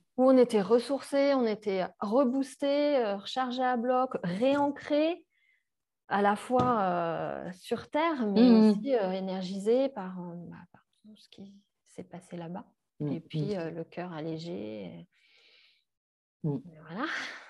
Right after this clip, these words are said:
Speaker 2: Ouais.
Speaker 1: Donc, euh, donc, euh, donc voilà, ça, c'est, c'est le premier, ça,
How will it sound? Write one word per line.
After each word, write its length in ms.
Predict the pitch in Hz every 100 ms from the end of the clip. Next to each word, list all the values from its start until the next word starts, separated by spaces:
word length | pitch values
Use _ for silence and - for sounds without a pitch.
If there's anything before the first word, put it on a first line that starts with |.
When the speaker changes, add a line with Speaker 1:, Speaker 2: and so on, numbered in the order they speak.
| 170
Speaker 2:
Ouais. 340 | 160 151 143
Speaker 1:
Donc, 380 | 170 190 180 -
euh, 480 | 175 165 160 156 156 180
donc, 180 | 185 165 - 165
euh, 500 | 160 156 165 160 147
donc 180 | 156 165
voilà, 240 | 196 175
ça, 160 | 160 247
c'est, 240 | - 277
c'est 240 | 262 262 247
le 60 |
premier, 360 | 247 254 240 233
ça, 200 | - 196